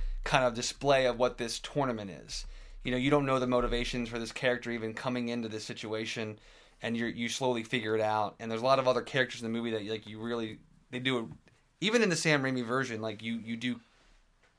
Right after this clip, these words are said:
have interest in. Like, Russell Crowe's character, Court, plays, like, this guy who used to work for Gene Hackman's posse, who, like, kind of,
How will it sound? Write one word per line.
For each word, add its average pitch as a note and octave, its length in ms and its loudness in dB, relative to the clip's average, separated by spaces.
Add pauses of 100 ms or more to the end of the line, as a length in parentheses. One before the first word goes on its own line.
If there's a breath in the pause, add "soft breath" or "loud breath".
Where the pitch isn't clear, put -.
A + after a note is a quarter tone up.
have B2+ 200 0
interest C3 360 -6
in. D#2 200 -14 (520 loud breath)
Like, B2 200 4
Russell C#3 260 4
Crowe's B2+ 300 0
character, A#2+ 500 2
Court, B2+ 360 6
plays, A#2+ 300 0
like, A2 320 2 (380 loud breath)
this B2 140 -4
guy B2+ 240 6
who A#2+ 120 -2
used B2+ 280 -2
to A#2+ 60 2
work B2 280 4
for A#2+ 120 -4
Gene A#2 200 -2
Hackman's A#2 480 0
posse, A#2+ 560 2
who, A#2 120 -4
like, A2 180 0
kind A#2 240 -2
of, G#2+ 160 -6